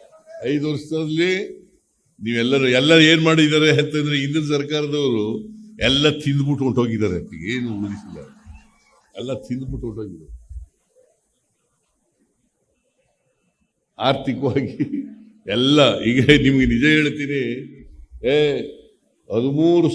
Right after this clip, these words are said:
ಸಾವಿರ ಕೋಟಿ ರೂಪಾಯಿ ಬರೀ ನೀರಾವರಿ ಇಲಾಖೆ ಒಂದರಲ್ಲೇ ಪೆಂಡಿಂಗ್ ಬಿಲ್ಸ್ ಇದೆ. ಏನ್ರಿ ಹೇಳಪ್ಪ ಸರಿಯಾಗಿ? ಹದಿಮೂರು ಸಾವಿರ ಕೋಟಿ, ಪಿ ಡಬ್ಲ್ಯೂ ಡಿನಲ್ಲಿ ಒಂಬತ್ತು ಸಾವಿರ ಕೋಟಿ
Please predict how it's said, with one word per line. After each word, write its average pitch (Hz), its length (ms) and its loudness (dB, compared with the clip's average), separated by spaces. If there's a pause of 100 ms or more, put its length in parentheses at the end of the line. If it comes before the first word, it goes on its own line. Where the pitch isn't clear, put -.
(120)
ಸಾವಿರ 151 320 2 (460)
ಕೋಟಿ 190 340 4 (100)
ರೂಪಾಯಿ 143 420 0 (600)
ಬರೀ 127 160 -2
ನೀರಾವರಿ 143 500 0 (140)
ಇಲಾಖೆ 127 320 -4 (100)
ಒಂದರಲ್ಲೇ 127 420 -6 (320)
ಪೆಂಡಿಂಗ್ 117 360 -8
ಬಿಲ್ಸ್ 101 280 -10
ಇದೆ. - 120 -20 (920)
ಏನ್ರಿ 131 260 -6 (1000)
ಹೇಳಪ್ಪ 156 280 2 (100)
ಸರಿಯಾಗಿ? 151 420 0 (2000)
ಹದಿಮೂರು 170 540 2
ಸಾವಿರ 170 440 0 (160)
ಕೋಟಿ, 170 260 2 (800)
ಪಿ 160 160 -2
ಡಬ್ಲ್ಯೂ 185 280 4
ಡಿನಲ್ಲಿ 180 360 4 (440)
ಒಂಬತ್ತು 170 400 2 (100)
ಸಾವಿರ 175 260 2 (200)
ಕೋಟಿ 190 320 6